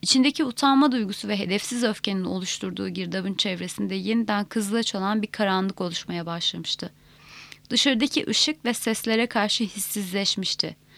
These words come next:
Sonra kafasının içindeki karanlıkta cinsel arzu filizi belirerek genç bir kauçuk ağacı gibi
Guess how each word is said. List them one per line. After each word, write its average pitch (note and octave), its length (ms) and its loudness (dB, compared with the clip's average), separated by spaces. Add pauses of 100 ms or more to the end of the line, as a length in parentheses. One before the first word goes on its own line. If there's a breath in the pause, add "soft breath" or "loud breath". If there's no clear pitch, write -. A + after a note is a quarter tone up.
(360 loud breath)
Sonra D4+ 440 6
kafasının C#4 460 4
içindeki B3 520 2
karanlıkta A3 640 2
cinsel A#3+ 540 4
arzu A#3 240 2
filizi A3 640 0
belirerek C4+ 760 0
genç C4 320 4
bir A#3 60 -4
kauçuk - 480 -4
ağacı G#3 260 2
gibi G3+ 360 2